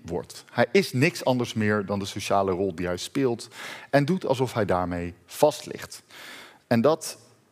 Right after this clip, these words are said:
ehm, is dus volgens existentialisme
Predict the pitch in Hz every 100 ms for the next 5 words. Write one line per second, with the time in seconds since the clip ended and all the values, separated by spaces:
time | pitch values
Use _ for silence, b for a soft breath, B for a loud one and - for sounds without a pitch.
0 | _ _ 120 104 104 101 98 98 - _
1 | _ _ _ 127 - 104 104 - - -
2 | - - 113 104 92 - - - 104 -
3 | 98 - 95 - 90 82 - 98